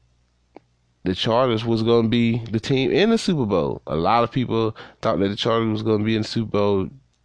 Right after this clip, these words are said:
based off just that they had the franchise Q-, quarterback,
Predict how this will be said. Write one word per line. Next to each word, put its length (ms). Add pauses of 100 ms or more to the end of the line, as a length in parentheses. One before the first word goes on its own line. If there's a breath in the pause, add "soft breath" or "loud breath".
(140)
based 320
off 240
just 340 (520 loud breath)
that 260
they 120
had 380
the 60
franchise 640
Q-, 260
quarterback, 800